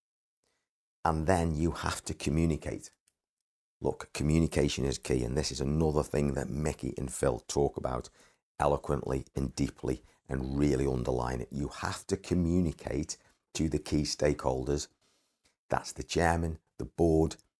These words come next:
your internal coaching staff, certainly your players,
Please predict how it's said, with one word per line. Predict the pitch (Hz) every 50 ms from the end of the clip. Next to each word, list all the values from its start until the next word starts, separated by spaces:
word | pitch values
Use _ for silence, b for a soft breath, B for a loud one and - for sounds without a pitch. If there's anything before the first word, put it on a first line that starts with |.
| _ _
your | 76 73 87 90 87 90 87
internal | 90 87 85 80 - 80 80 85 85 85
coaching | 82 - - 85 82 - - 80 80
staff, | - - - 82 80 78 73 - _ _ _ _ _ _ _ _
certainly | - - - - 92 95 87 82 - 60 67 78 80
your | 78 78 80 76
players, | 71 - - 78 78 76 76 76 76 -